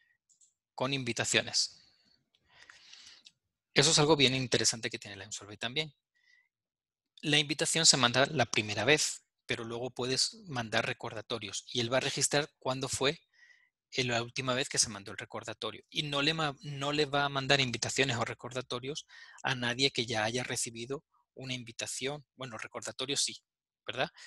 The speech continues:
Pero si ya completó la encuesta, no se, no le insiste a quien ya terminó la encuesta. ¿De acuerdo? Y bien, eso sería todo. Eh, les solicito que creen una encuesta cada uno.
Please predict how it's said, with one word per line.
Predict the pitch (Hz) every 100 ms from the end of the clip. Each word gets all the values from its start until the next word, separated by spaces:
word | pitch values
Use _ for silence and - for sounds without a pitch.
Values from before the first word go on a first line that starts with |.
| -
Pero | - 127
si | 120
ya | 117 127
completó | - 147 143 147 151
la | 151
encuesta, | 156 165 - 202 _ _
no | 131 123
se, | - 135
no | 139 131
le | 127
insiste | 143 131 143 - 151
a | 143
quien | - 120
ya | 113
terminó | 127 117 110
la | 107
encuesta. | 110 - - - - _ _ _
¿De | 135
acuerdo? | 117 151 131 - _ _ _ _ _ _ _ - _ _ - - _ _ - _ _ _ - _ _ _ _ _ _ _
Y | - 165 151
bien, | 190 262 _ _ _ -
eso | 143 147
sería | - 143 131 117
todo. | 175 156 - - - - - - _
Eh, | - 139 131 123 120 120 - _ _ _ _ _ _ _ _ _ _ -
les | 147 135
solicito | - - 127 127 135 147
que | - 131
creen | - 131 123
una | 131 135
encuesta | 135 165 131
cada | - 107
uno. | 123 202